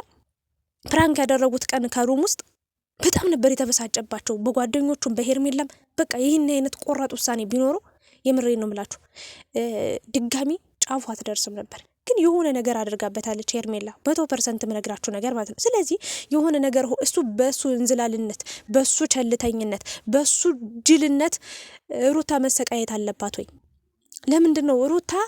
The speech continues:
ትታማትቶ ቡታጅራ ድረስ ተከትለዋት ሄዱ?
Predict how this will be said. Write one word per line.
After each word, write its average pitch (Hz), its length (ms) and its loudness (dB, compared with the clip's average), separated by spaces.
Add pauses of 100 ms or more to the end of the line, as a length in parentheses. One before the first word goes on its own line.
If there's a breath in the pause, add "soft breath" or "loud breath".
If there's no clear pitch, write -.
ትታማትቶ 277 640 -4 (760)
ቡታጅራ 466 560 6
ድረስ 453 220 6
ተከትለዋት 302 600 4
ሄዱ? 233 140 0